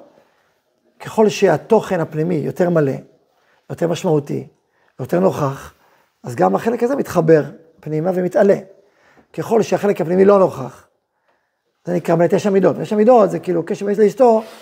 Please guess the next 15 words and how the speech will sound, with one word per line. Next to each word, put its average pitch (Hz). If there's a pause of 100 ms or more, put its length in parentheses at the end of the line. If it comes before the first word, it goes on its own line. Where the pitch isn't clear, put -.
בלי 226
לב, 160
בלי 190
רגש, 180
בלי 180
נפש, 175
בלי 180
רצון. 170 (1300)
ישנה, 170
אדם 175
מתחבר 170
עם 175
אשתו 185
כשהיא 180
ישנה. 151